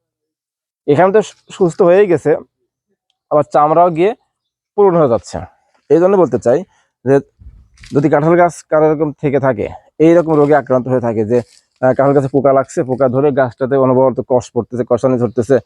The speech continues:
মারা যাচ্ছে, তাহলে কাজ করতে পারেন। আর এই যে অনাকাঙ্ক্ষিত যে আপনার ডালগুলো আছে, এই ডালগুলো কেটে দিবেন, এইগুলা আপনার কেটে দিবেন, এইগুলো কোনো কাজে আসবে না। এটা রাখবেন, এটা, এটা রাখা যাবে, কিন্তু এ-, এইখানে যে সেগুলো, যেগুলো আছে এগুলো কেটে দিতে হবে।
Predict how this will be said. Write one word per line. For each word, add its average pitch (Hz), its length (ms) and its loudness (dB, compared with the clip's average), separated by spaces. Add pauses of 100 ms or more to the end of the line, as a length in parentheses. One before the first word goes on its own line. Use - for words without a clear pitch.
(260)
মারা 120 200 0
যাচ্ছে, 110 140 -2
তাহলে 139 160 0
কাজ 131 160 0
করতে 110 240 -6
পারেন। 90 280 -4
আর 139 200 2 (400)
এই 175 120 0
যে 165 140 0 (280)
অনাকাঙ্ক্ষিত 170 600 -2
যে 160 140 2 (460)
আপনার 135 280 -2
ডালগুলো 151 420 0
আছে, 113 260 -2 (500)
এই 143 140 0
ডালগুলো 147 300 0
কেটে 135 220 0
দিবেন, 90 240 -4 (460)
এইগুলা 156 400 2 (480)
আপনার 135 300 -4
কেটে 143 240 -2
দিবেন, 120 200 2
এইগুলো 143 260 2 (560)
কোনো 143 120 -4
কাজে 151 320 2
আসবে 98 260 -2
না। 82 100 -8 (1300)
এটা 202 180 2
রাখবেন, 117 300 0
এটা, 143 120 0
এটা 160 180 -4
রাখা 117 220 -4
যাবে, 110 220 -2 (500)
কিন্তু 147 160 -2
এ-, 165 200 4
এইখানে 175 280 0
যে 160 100 -4
সেগুলো, 165 300 0
যেগুলো 151 340 -2
আছে 151 160 -2
এগুলো 156 160 -2
কেটে - 160 -4
দিতে 107 180 -12
হবে। 92 200 -6